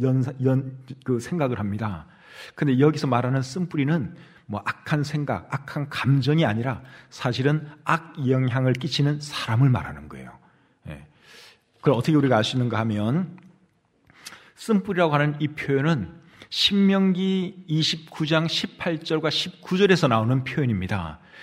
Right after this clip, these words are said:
근데 여러분들이 그 말씀을 잘 보시면 그것이 어떤 감정을 이야기하는 것이 아니라 사람을 두고 하는 말이에요.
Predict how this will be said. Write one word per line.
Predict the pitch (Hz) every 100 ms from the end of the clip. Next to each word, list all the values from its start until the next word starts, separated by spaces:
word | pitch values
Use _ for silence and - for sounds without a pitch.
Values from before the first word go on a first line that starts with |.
| - -
근데 | 160 143
여러분들이 | 139 131 131
그 | 135 151
말씀을 | 139 120 131 131
잘 | 131 - 131
보시면 | 127 - 147 139 - - -
그것이 | - 143 139 143 165 170
어떤 | 156 147 120
감정을 | - 127 143 143 165 170 156
이야기하는 | 127 117 113
것이 | 110 110
아니라 | 110 117 131 131 -
사람을 | - - 127 120 131 131 139
두고 | 131 101 98
하는 | - 104
말이에요. | 101 - - - -